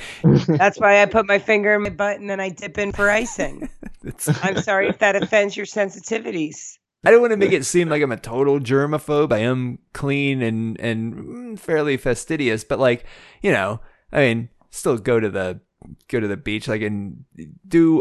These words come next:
Speaker 1: all of these, like, I'm not crazy, uh, uh, about it, but spitting on cake, <laughs> spitting on food before <laughs> other people eat it in a group gathering does seem like maybe that's not the best thing to do. That's all, that's all I'm saying.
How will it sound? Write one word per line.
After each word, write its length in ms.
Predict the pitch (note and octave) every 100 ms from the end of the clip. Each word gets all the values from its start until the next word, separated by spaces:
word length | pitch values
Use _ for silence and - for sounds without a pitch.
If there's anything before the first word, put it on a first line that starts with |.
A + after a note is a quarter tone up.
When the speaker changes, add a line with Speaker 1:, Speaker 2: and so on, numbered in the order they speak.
| -
Speaker 1:
all 280 | C#3 D3 C#3+
of 80 | B2+
these, 400 | C3 B2 A2 -
like, 160 | D3
I'm 140 | D3+ D3
not 260 | D#3 -
crazy, 840 | - - - B2+ C3+ A2 F#2+ F2 -
uh, 460 | - G2 F#2+ F#2+ F2 - -
uh, 200 | G2+ F#2+
about 360 | G2 F#2+ F2+ G2+
it, 200 | G#2 -
but 280 | D#3 D#3 - - - C#3 -
spitting 580 | - - - G3 G3 F3+
on 160 | D3+ C#3+
cake, 340 | C#3+ C3 A#2+
<laughs> 40 |
spitting 480 | - - - F3+ F3+
on 140 | D3 C3
food 500 | - D3 C#3 A#2+ -
before 460 | B2+ - C3 B2+ -
<laughs> 40 |
other 220 | C#3 C3+
people 420 | C3 C3 B2 A#2
eat 160 | G2 A#2
it 120 | A2
in 100 | A2
a 60 | A2
group 300 | G#2 B2 -
gathering 500 | A2 G#2+ G#2+ G#2 G#2+ - - -
does 200 | E3+ D#3+
seem 320 | - D3+ C#3+
like 300 | B2+ A2+ G#2+ - - -
maybe 300 | D3+ F3 F3+
that's 300 | D3+ C#3+ -
not 320 | C#3 C3+ - - _
the 80 | -
best 320 | E3 G2+ -
thing 200 | - - -
to 100 | D#3+
do. 240 | - D3
That's 240 | D#3 C#3+ -
all, 200 | - _
that's 240 | A#2 B2+ -
all 120 | -
I'm 100 | B2+
saying. 220 | - _